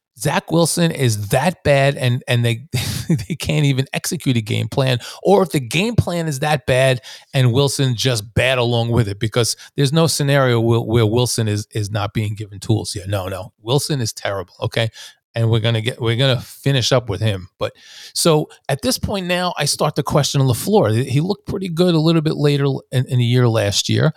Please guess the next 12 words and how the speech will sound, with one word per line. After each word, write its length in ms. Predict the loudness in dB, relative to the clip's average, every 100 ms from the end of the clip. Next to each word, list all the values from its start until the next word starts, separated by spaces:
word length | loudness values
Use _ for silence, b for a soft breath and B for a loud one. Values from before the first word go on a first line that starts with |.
| B B B -2
and 120 | 2
he's 180 | 2 0
had 220 | -2 -2
his 160 | -2 0
moments 360 | 0 -2 -2
here 180 | -2 -2
and 80 | -2
there. 140 | 0
But 140 | 0 -2
overall, 800 | 0 2 2 0 0 2 0 0 _ _ 2
this 220 | 2 2
whole, 600 | -2 0 2 4 2 0